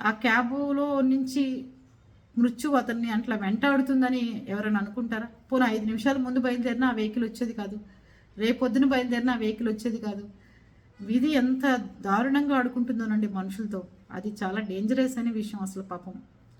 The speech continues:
ఇంకా వాళ్ళ జీవితంలో ఎప్పటికీ మర్చిపోలేని సంఘటన అది. కనీసం ఆయనే వెళ్ళి శ్రీహరి గారు ఒక బాటిల్లో వాటర్ తీసుకొస్తే పోయేది.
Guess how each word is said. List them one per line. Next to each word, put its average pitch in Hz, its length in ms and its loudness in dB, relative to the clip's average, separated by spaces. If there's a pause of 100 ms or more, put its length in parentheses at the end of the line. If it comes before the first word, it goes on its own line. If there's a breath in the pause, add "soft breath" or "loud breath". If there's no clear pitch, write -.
(140)
ఇంకా 202 120 -4
వాళ్ళ 190 160 -2
జీవితంలో 262 440 0
ఎప్పటికీ 240 360 -4
మర్చిపోలేని 247 640 0
సంఘటన 202 440 -6
అది. - 180 -12 (2500 loud breath)
కనీసం 240 640 0 (120)
ఆయనే 233 320 2
వెళ్ళి 226 220 -2
శ్రీహరి 220 440 -2
గారు 214 140 -2
ఒక 202 240 -4
బాటిల్లో 196 460 -4
వాటర్ 196 360 -2
తీసుకొస్తే 208 460 -6
పోయేది. 180 440 -10